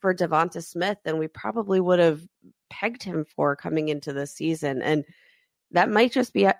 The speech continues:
a reality that we have to live with. But the issue is his ceiling is so high that I don't know how you necessarily discern when to start and when to sit him. He might just be, like, an evergreen flex play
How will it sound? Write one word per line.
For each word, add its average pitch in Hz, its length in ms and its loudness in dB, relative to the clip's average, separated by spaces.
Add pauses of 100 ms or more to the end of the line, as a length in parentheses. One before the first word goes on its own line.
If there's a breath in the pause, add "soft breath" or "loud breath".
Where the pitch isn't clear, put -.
a 175 220 0
reality 175 720 2
that 156 140 2
we 165 100 2
have 160 140 2
to 151 100 -2
live 233 280 2
with. 165 340 2
But 190 220 2 (380)
the 208 120 4
issue 240 360 2
is 233 260 2
his 220 240 -4
ceiling 262 460 -4
is 165 180 -2
so 156 220 -2
high 147 440 0
that 185 260 4 (1160)
I 226 80 -4
don't 262 240 -2
know 254 160 4
how 226 300 2
you 226 360 -4
necessarily 208 760 -4
discern 170 560 -4
when 170 200 0
to 170 100 -8
start 160 340 -4
and 160 80 -6
when 156 160 -4
to 151 80 -10
sit 165 240 -2
him. 151 320 0
He 156 160 -2
might 160 260 2
just - 220 -6
be, 170 140 -6
like, 160 360 -2 (1120)
an 160 120 2
evergreen 185 640 0
flex - 400 -6
play 139 480 -6